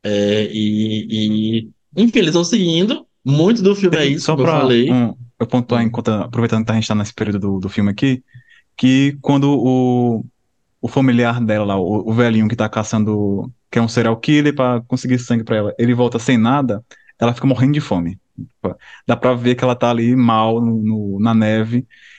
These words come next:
Speaker 2: E ela vai conversar com o Oscar. E é muito, a gente, a gente sabe que tá uma coisa errada com ela. E ela tá agindo estranho. E o, e o meninozinho inocente, ele não sabe o que que tá acontecendo. Ele quer conversar mais. E ela tá se,
Speaker 1: Não é?
Speaker 2: se distribuindo de fome.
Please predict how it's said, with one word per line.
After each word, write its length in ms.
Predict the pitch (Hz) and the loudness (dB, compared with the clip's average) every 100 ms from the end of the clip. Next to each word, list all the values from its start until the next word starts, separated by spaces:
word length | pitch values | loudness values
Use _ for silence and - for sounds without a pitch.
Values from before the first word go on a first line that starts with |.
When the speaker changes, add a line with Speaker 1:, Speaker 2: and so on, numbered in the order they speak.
| _ | _
Speaker 2:
E 160 | 123 139 | 2 2
ela 120 | 147 | 2
vai 140 | 147 | 0
conversar 280 | 147 156 156 | 0 0 0
com 120 | 156 | 0
o 40 | 165 | 0
Oscar. 440 | 135 135 - 120 123 | 0 -2 -4 -4 0
E 60 | 135 | 0
é 60 | |
muito, 640 | 143 143 165 185 170 151 - | 2 2 2 0 2 0 0
a 40 | |
gente, 160 | 147 147 - | -2 -2 -4
a 40 | 156 | -2
gente 160 | 156 175 | -2 -4
sabe 480 | - - 147 123 | -4 -2 0 -2
que 80 | 113 | -2
tá 100 | - | 0
uma 120 | 120 | 0
coisa 180 | 120 117 | 0 0
errada 220 | 117 110 | 0 -2
com 120 | 107 123 | -2 0
ela. 280 | 135 117 - - - - - | 0 -2 -6 -18 -20 -8 0
E 60 | |
ela 120 | 127 | 0
tá 120 | 120 139 | 2 0
agindo 260 | 135 139 | 0 0
estranho. 560 | 139 - 131 139 147 123 | -2 -2 0 2 4 2
E 120 | 127 | 2
o, 100 | 127 | 0
e 60 | 147 | 0
o 40 | 151 | 2
meninozinho 300 | 156 151 156 | 2 2 0
inocente, 680 | 160 - 139 135 127 - | 0 0 2 2 2 0
ele 100 | 131 | 0
não 100 | 127 | 0
sabe 340 | 143 - 151 143 | 0 0 0 2
o 40 | |
que 100 | 143 | 0
que 60 | 143 | -2
tá 60 | 139 | -2
acontecendo. 540 | 131 127 127 127 120 | 0 -2 -2 -2 0
Ele 140 | 123 | -2
quer 160 | 127 127 | -2 -2
conversar 420 | 135 131 131 135 | 0 0 0 0
mais. 420 | 131 123 120 127 - - - - | 0 0 0 -4 -8 -20 -16 -2
E 80 | |
ela 140 | 123 131 | 0 0
tá 160 | 131 | -2
se, 220 | 131 - 107 | -4 -6 -6
Speaker 1:
Não 120 | 110 | -2
é? 260 | 113 120 120 | 0 0 0
Speaker 2:
se 100 | 127 | -2
distribuindo 760 | 143 151 - 147 175 - 151 | -4 -2 -2 -2 -2 0 2
de 100 | 151 | 0
fome. 520 | 156 135 127 131 135 | 0 0 2 2 0